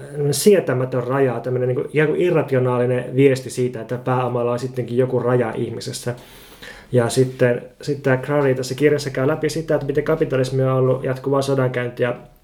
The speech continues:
nukkumista ja viivettä vastaan ja uneen nakertamista. Ja esimerkiksi, ää, tässä menneen vuosisadan aikana niin amerikkalaisten vuorokaudessa nukkuma aika on lyhentynyt keskimäärin kolmanneksen.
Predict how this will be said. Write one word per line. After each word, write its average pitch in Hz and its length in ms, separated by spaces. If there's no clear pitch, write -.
nukkumista 135 600
ja 120 120
viivettä 123 460
vastaan 123 440
ja 131 100
uneen 135 440
nakertamista. 120 800
Ja 123 320
esimerkiksi, 127 800
ää, 127 460
tässä 131 220
menneen 156 300
vuosisadan 139 480
aikana 131 300
niin 131 280
amerikkalaisten 131 760
vuorokaudessa 123 540
nukkuma 127 640
aika 131 440
on 123 140
lyhentynyt 120 460
keskimäärin 120 440
kolmanneksen. 110 720